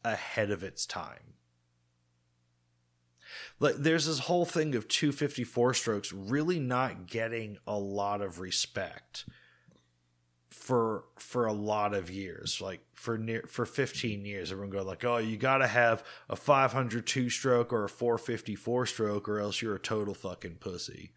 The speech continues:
right? And in the last few years, it seems, and you can check this out, like, you don't believe me? Go on Craigslist, go on Facebook Marketplace, and the two fifties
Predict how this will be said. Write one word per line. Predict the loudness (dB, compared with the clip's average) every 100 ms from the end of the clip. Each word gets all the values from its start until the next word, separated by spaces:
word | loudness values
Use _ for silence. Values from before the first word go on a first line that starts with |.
| _ _ _
right? | -4 -2 -6 -18 -20 -20 -20 _
And | 4 4 2 -6 _ _ _
in | -6 -4 0
the | 4
last | 6 6 4
few | 2 2
years, | 2 2 0
it | -2
seems, | -2 -2 -2 -2
and | -2 -2
you | -2
can | -2 -2
check | 2 2 2
this | 0 2
out, | 2 0 -4
like, | -4 -4 -6 -12 -12 -18 -20 -20 -2
you | 4
don't | 6 6
believe | 4 2 4
me? | 2 0 -2 -12 _ -20 -4
Go | 4 6 8
on | 6 6
Craigslist, | 4 4 4 0 -2 2
go | 6 6
on | 4
Facebook | 2 0 0 -4 -2
Marketplace, | 0 0 -2 -4 -4 -2 -4 -2
and | -4 -2 -4
the |
two | -2 0 0
fifties | 2 2 2 0 -4 -4 -6